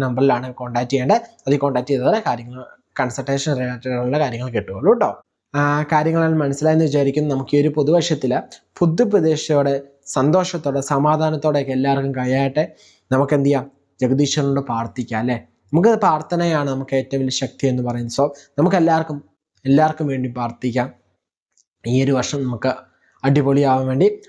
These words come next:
അപ്പം എല്ലാവർക്കും എന്താ, അഡ്വാൻസ് ഹാപ്പി ന്യൂ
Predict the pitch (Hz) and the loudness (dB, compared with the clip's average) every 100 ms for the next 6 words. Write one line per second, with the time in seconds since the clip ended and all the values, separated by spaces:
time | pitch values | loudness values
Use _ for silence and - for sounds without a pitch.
0 | _ 127 151 156 139 156 156 151 135 127 | _ -2 -2 -2 0 2 2 -2 -6 -6
1 | 117 - _ _ _ _ 131 135 147 147 | -6 -12 _ _ _ _ -2 2 2 2
2 | 147 - - 135 127 127 117 | -2 -8 -6 -4 0 -2 -2